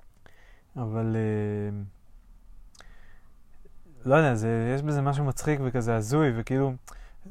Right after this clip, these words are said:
מצאתי את עצמי חושב, ת-, כאילו, טוב, פה זה מין סביבה כזאת שכזה, גם completely safe במובן מסוים, שכאילו, אף אחד לא יודע עליי כלום. זה נכון שרשום את השם שלי, אבל כאילו, בסדר, הם יכולים להגיע ליוטיוב שלי, שיש בו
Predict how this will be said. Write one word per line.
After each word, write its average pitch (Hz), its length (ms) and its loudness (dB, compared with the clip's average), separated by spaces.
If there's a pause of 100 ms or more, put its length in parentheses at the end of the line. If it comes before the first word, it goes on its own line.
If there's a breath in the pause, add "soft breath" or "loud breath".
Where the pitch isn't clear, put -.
(260)
מצאתי 139 420 0
את 131 60 -2
עצמי 123 220 -2
חושב, 143 400 0
ת-, - 140 -10
כאילו, 120 160 -2
טוב, 117 260 -4 (120)
פה 143 180 2
זה 135 120 -2
מין 131 200 -4
סביבה 127 280 -4
כזאת 135 240 -4
שכזה, 110 540 -2 (680 soft breath)
גם 110 200 -2 (100)
completely 143 540 2 (120)
safe 147 320 0
במובן 113 340 -2
מסוים, 123 300 -2
שכאילו, 120 320 -2 (420 soft breath)
אף 143 300 0
אחד 147 140 0
לא 135 80 4
יודע 135 220 4
עליי 127 200 2
כלום. 131 420 2
זה 110 120 -2
נכון 123 200 0
שרשום 135 380 2
את 131 80 -6
השם 131 360 -2
שלי, 113 220 -2
אבל 104 200 -2
כאילו, 123 260 0 (460 loud breath)
בסדר, 131 400 2
הם 113 60 0
יכולים 120 260 -2
להגיע 123 380 2
ליוטיוב 117 560 0
שלי, 107 320 -4
שיש 110 180 -4
בו 113 180 -4